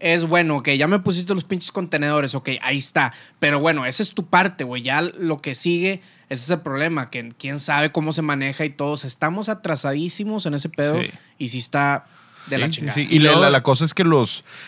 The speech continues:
Speaker 3: de hecho, una noticia que vi de, de New York Times también, y creo que fue de, o no sé si fue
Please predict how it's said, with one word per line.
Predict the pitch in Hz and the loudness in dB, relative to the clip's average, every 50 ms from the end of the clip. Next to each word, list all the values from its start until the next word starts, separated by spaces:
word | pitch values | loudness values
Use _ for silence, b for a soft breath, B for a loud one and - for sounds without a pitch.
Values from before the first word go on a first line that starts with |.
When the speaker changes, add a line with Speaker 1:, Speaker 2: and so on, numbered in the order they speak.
| B B B | B B B
Speaker 3:
de | - 127 | 0 0
hecho, | 123 120 - 170 | 0 2 2 0
una | 165 170 170 165 | 2 2 2 2
noticia | 160 139 123 139 139 160 160 165 | 2 2 0 0 2 2 2 2
que | 160 143 | 2 2
vi | 135 131 135 | 2 4 4
de, | 135 147 151 156 151 147 139 131 123 113 110 104 90 | 4 4 4 6 4 4 4 2 0 0 -2 -4 -4
de | 107 110 104 | -4 -4 -4
New | 107 113 127 | -4 -4 -4
York | 135 131 - | -4 -4 -2
Times | 147 131 131 127 - | -2 -2 -2 -2 -4
también, | 151 139 135 127 123 127 131 131 | -4 -2 0 0 0 0 0 -2
y | 131 117 95 | -4 -4 -6
creo | - 113 95 | -6 -8 -8
que | - 123 | -8 -10
fue | - - 127 117 117 | -10 -6 -4 -2 0
de, | 117 120 123 123 123 120 117 110 104 98 92 90 87 85 85 80 - | 0 0 0 2 2 2 2 2 2 2 0 0 0 -2 -4 -8 -10
o | - 90 | -10 -6
no | 98 113 120 | -4 -4 -4
sé | 123 127 | -4 -4
si | |
fue | - 123 113 113 117 117 117 110 98 92 | -2 0 2 2 2 2 0 0 0 -2